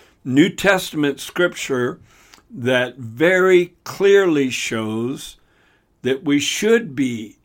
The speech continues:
judging. And, uh, we need to understand what judgment is. It, to judge has a number of different meanings. Let me insert this before we go to the other scripture.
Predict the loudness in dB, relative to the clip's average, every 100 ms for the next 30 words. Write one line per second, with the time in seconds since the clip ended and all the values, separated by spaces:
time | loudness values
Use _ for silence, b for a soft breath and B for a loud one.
0 | -14 -8 -2 0 -2 -8 -14 -20 _ _
1 | _ _ -8 -8 -6 -8 -2 -2 -2 -6
2 | -6 -8 -8 -12 -10 -10 -6 -4 -4 -6
3 | -10 -10 -10 -10 -12 -12 _ -8 -6 -4
4 | -6 -12 -20 -20 b b b b _ -6
5 | -6 -6 _ _ _ _ -20 _ _ -8
6 | -8 -8 -2 0 0 0 -2 -4 -12 -14
7 | _ -14 -12 -6 -2 -2 -4 -14 _ -8
8 | -6 -4 0 0 0 -2 -2 -4 -6 0
9 | 0 0 -4 -10 -10 -8 -6 -6 -8 -8
10 | -4 -4 -2 -4 -4 -10 -10 -10 -10 -8
11 | -6 -6 -6 -6 -6 -8 -10 -2 -2 -2
12 | -16